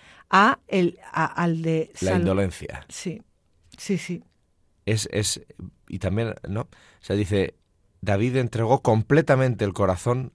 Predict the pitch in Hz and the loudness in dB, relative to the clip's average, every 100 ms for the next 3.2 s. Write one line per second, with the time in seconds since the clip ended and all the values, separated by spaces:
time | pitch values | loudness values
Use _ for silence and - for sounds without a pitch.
0 | _ 92 92 - 90 117 156 _ _ _ | _ -6 -4 -2 0 0 -4 _ _ _
1 | _ _ 90 98 104 120 104 101 90 82 | _ _ -2 0 0 0 0 0 0 -2
2 | 78 73 110 127 - _ _ _ - 104 | -4 -6 -6 -8 -10 _ _ _ -6 0
3 | 95 | 0